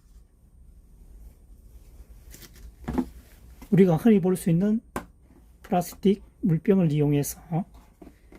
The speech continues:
빗자루를 부러졌을 때 응급처치로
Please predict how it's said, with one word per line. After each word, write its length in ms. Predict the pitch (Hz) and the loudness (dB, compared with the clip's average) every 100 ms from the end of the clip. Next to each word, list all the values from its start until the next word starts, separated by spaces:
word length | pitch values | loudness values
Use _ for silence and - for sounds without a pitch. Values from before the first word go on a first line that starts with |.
| - - - | -20 -16 -8
빗자루를 640 | - 175 165 151 185 214 - - - - - - - - - - - - - - - - - - | 2 4 4 4 2 2 -4 -20 -20 -20 -20 -20 -20 -20 -20 -20 -20 -20 -20 -20 -20 -20 -20 2
부러졌을 520 | 254 240 156 143 147 | 8 8 6 0 -2
때 440 | - 123 139 170 - - - | -2 -4 -2 -4 -6 -4 4
응급처치로 960 | 233 208 165 - 190 - 190 196 254 | 6 6 2 -2 -4 -4 -2 -2 -4